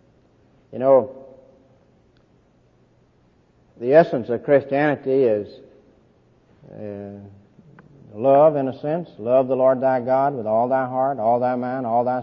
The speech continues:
soul, all thy strength. This is right at the heart of the biblical faith. And we express our love as we come in gratitude for what He's done for us. This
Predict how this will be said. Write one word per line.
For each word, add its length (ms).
soul, 220
all 180
thy 140
strength. 320
This 220
is 160
right 220
at 100
the 80
heart 340
of 140
the 120
biblical 440
faith. 340
And 540
we 440
express 680
our 200
love 380
as 220
we 360
come 260
in 180
gratitude 680
for 120
what 160
He's 140
done 280
for 180
us. 220
This 160